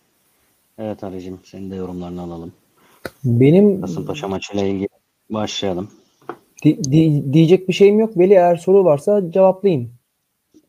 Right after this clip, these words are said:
Speaker 2: Yani
Speaker 1: Artık
Speaker 2: ben
Speaker 1: sıkıldın mı diyorsun aynı şeyleri söylemekten?
Speaker 2: Yok, s-, yani sıkılmak haşa. Yani burada, e, bu kadar insan lütfedip dinliyorsa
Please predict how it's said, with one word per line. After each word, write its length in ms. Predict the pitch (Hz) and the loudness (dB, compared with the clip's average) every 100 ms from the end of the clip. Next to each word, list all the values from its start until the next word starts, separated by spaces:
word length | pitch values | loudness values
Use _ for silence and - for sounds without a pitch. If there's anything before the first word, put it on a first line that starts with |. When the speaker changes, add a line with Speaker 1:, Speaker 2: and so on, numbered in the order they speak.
| _ _ _ _ - | _ _ _ _ -4
Speaker 2:
Yani 380 | 143 147 147 139 _ _ _ - | 0 0 -2 -8 _ _ _ -6
Speaker 1:
Artık 280 | 117 - 160 | -4 -4 2
Speaker 2:
ben 180 | 165 165 | 2 0
Speaker 1:
sıkıldın 460 | - - 131 131 156 | -6 -4 0 2 2
mı 140 | 143 | 2
diyorsun 300 | 113 104 113 | 2 -2 -2
aynı 220 | 113 110 | 0 0
şeyleri 340 | 101 104 101 98 | -4 -6 -6 -6
söylemekten? 540 | 92 175 196 214 175 | -6 -2 0 -2 -8
Speaker 2:
Yok, 160 | 175 - | -14 -16
s-, 520 | - - - 151 156 | -18 -18 -20 -8 -4
yani 340 | 180 202 - - 160 - | -2 -4 -8 -14 -20 -20
sıkılmak 680 | - - 165 190 196 208 202 | -18 -12 -10 -4 -4 -4 -4
haşa. 460 | 208 226 - 165 135 | -4 -2 0 0 0
Yani 300 | 147 151 147 | -4 -6 -6
burada, 360 | 165 170 165 _ _ _ 147 | -2 -2 -4 _ _ _ -8
e, 60 | 151 143 143 139 139 127 - _ | -4 -4 -4 -6 -10 -12 -16 _
bu 120 | 143 | -10
kadar 240 | 175 160 156 | -4 -4 -4
insan 400 | 151 165 156 147 _ _ _ | -6 -8 -8 -12 _ _ _
lütfedip 500 | 135 151 - 151 147 | -12 -10 -8 -10 -10
dinliyorsa 680 | 147 151 160 151 165 160 - | -10 -8 -6 -8 -6 -8 -10